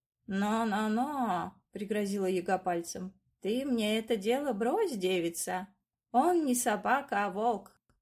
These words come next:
Это куда благороднее. Собака людям прислуживает, а волк не будет.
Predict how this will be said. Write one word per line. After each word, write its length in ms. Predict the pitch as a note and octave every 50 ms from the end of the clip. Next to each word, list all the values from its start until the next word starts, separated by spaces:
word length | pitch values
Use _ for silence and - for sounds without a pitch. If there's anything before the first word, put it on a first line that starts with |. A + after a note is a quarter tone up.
| _ -
Это 380 | - - G3 G3+ G3 G#3+ G#3+
куда 320 | - - A3 G3 G3+ G#3+ G#3+
благороднее. 960 | A3 A#3+ A3+ G#3+ G#3+ G#3 G#3 G#3+ C4 D4+ - A#3 G3 F3 E3+ F3+ G3 - _ _ _ _ _ _ _ _
Собака 560 | - - G3 G3 F#3+ G3+ G3+ A#3 A#3 A#3 A3+
людям 440 | A3 A3 A#3+ C4+ D4 B3+ A3+ A3+ G#3+
прислуживает, 920 | - F#3+ G3 F#3+ G3 - G3+ F#3 F#3+ F#3 F#3+ F#3 F3+ F#3 F3 F3+ F3 F3 - -
а 180 | G3+ G#3+ G#3+
волк 380 | F#3+ G3+ G#3+ B3+ D4+ D#4 - E4+
не 140 | E4+ F#4 F4+
будет. 520 | C4+ B3 A#3+ A#3+ A3 G3+ A#3+ B3 B3